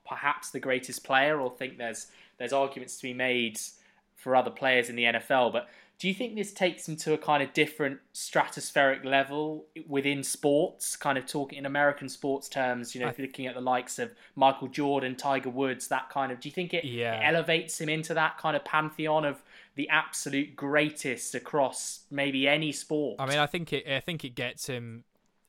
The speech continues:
Speaker 2: further in, I think he's already there in terms of that conversation, but I think it, it further states his case for it and puts him,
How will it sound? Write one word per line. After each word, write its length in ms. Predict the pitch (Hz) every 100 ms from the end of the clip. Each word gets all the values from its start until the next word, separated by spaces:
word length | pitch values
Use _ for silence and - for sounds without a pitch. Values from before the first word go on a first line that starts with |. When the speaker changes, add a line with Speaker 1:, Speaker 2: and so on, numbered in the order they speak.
| - -
Speaker 2:
further 320 | 135 123 117
in, 80 | 123
I 100 | 143
think 140 | 208
he's 120 | 160
already 360 | 131 123 120 117
there 280 | 113 107 107
in 100 | 107
terms 260 | - 107 110
of 60 |
that 60 | 113
conversation, 640 | 117 107 117 117 113 113
but 80 | 117
I 80 | 117
think 300 | 151 135 127
it, 240 | 123 120
it 160 | 123 127 _
further 380 | - 151 131 117
states 300 | - 120 113
his 120 | 120
case 280 | - 123 120
for 200 | - 127
it 120 | 117
and 140 | 123 113
puts 340 | - 135 -
him, 320 | - 123 120